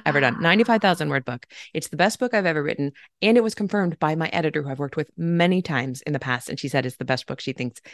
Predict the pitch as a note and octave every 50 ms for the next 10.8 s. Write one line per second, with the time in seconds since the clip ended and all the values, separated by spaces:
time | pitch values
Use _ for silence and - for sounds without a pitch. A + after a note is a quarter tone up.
0 | - _ _ - - G3 E3+ - D#3 D#3 - - - - - - - E3+ D#3 D3
1 | D3 D3 - F3+ F#3+ F#3+ G#3 G3+ G#3+ G#3 F#3 D#3+ D#3 E3 - - - - _ D#3+
2 | D3+ D3 C3+ - - - _ - D3+ C3+ A#2+ - D3 C3+ - B2+ - - _ -
3 | - _ _ _ _ _ _ _ _ _ _ - - - - - - C4 A#3+ A#3
4 | A3 G3 F3+ F3 F3 F#3 E3+ E3 D#3+ D3 C#3+ G3 G#3 A3 A#3 G3 G3+ A3 F#3 F#3
5 | G#3 G#3 - - F#3+ F#3 G3 G3+ A3+ B3+ A#3+ - G3+ F#3+ F#3 G3 F#3+ - - E3+
6 | G#3 D4 G4+ G4 - - F#2 E2+ - - - - - _ _ _ _ - F3 E3
7 | E3+ E3 - - - G3 D#3 F3 E3+ - - E3+ E3 - F#3+ F3 - - C#3+ D#3
8 | F3+ F#3+ - - F3 E3+ D#3+ D#3 C#3+ - D#3+ D3+ D3+ D3 D3 C#3+ C#3+ C#3+ - -
9 | - D#3+ D#3 D#3 D#3 D#3 E3+ F3+ F#3 - F#3 E3+ D#3+ D#3 D3 D3 C#3+ - - D#3
10 | D3+ D#3 C3 C#3 C#3 C#3 - - C#3+ C3 A#2+ B2 B2 A#2 -